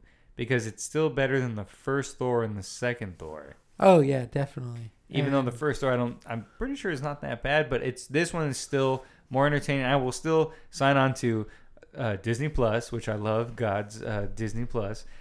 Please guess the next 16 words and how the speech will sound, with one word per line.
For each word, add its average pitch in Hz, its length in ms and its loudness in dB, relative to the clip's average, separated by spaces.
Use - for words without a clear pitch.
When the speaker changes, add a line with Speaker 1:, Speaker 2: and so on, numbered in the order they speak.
Speaker 1:
Uh, 117 320 4
I 117 120 4
will 123 100 6
always 170 320 10
sign 156 220 6
on 131 240 4
to 131 180 0
it, 127 200 2
Speaker 2:
<laughs> 117 60 -2
Speaker 1:
Masters. 123 320 6
Speaker 2:
God's 143 300 4
Disney 180 560 4
Plus. 175 180 -4
Speaker 1:
<laughs> - 40 -16
My 120 200 0
Masters. 131 580 -4